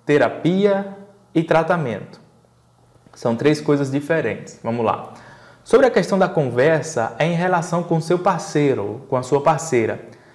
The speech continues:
Esconder isso dele ou dela só vai aumentar ainda mais a pressão sobre você. Aumentando essa pressão sobre você,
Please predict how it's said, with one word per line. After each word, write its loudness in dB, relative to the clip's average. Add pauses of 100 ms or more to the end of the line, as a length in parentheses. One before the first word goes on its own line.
(280)
Esconder 4
isso 0
dele 0
ou 0
dela 4
só 0
vai 4
aumentar 2
ainda 0
mais 0
a 2
pressão -4
sobre 0
você. -2 (420)
Aumentando 4
essa 0
pressão -2
sobre -2
você, 2